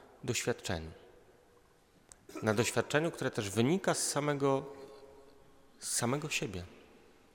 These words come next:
Spróbujmy dzisiaj zastanowić się, czego brakuje w naszej wierze i nadrobić to nie jakimś wysiłkiem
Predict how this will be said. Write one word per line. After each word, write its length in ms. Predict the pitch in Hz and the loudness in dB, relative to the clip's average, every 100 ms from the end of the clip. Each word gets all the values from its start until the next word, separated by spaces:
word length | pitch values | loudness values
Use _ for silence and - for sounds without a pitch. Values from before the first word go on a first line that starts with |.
| _ _ _ _ _ - - - - - - _ _ - | _ _ _ _ _ -20 -16 -16 -18 -20 -20 _ _ -12
Spróbujmy 540 | - - 135 202 175 | 2 6 8 8 8
dzisiaj 560 | 127 120 - 120 131 143 - - - - - - - - - _ _ - _ | 6 2 2 2 2 -4 -10 -16 -20 -20 -20 -20 -20 -20 -20 _ _ -20 _
zastanowić 580 | 139 117 - 131 131 127 | -2 -2 0 -2 -2 -2
się, 100 | - | -4
czego 280 | - 127 127 | -2 0 2
brakuje 560 | 113 117 - 147 147 127 | 2 0 0 0 2 2
w 80 | |
naszej 360 | 120 110 - 104 | 0 -2 -2 0
wierze 480 | 95 90 85 101 135 - - - - - - - _ _ _ - - - | 2 2 2 -2 -4 -10 -20 -20 -20 -20 -20 -20 _ _ _ -20 -8 0
i 80 | 113 | 4
nadrobić 540 | 117 123 135 113 - | 4 4 4 2 -4
to 140 | - | 0
nie 120 | 127 160 | 2 2
jakimś 360 | 151 - 98 | 0 -2 -4
wysiłkiem 880 | 98 101 - 107 - 104 95 95 95 | 0 0 2 0 2 2 2 0 -4